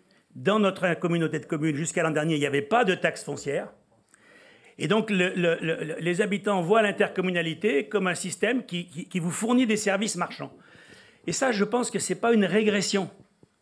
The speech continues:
C'est une bêtise d'avoir supprimé la taxe d'habitation. Bon, ça, je ferme la parenthèse. Mais, mais le, le, le, le fait qu'il s'agit de responsabiliser les habitants. Donc, le, le,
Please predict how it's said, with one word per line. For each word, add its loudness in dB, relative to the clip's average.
C'est -12
une -4
bêtise -4
d'avoir 0
supprimé -4
la -2
taxe -6
d'habitation. -4
Bon, -10
ça, -12
je -16
ferme -10
la -6
parenthèse. -4
Mais, -4
mais 2
le, 4
le, 0
le, -2
le 0
fait 0
qu'il 0
s'agit 0
de 4
responsabiliser 0
les -4
habitants. -8
Donc, 0
le, 2
le, -2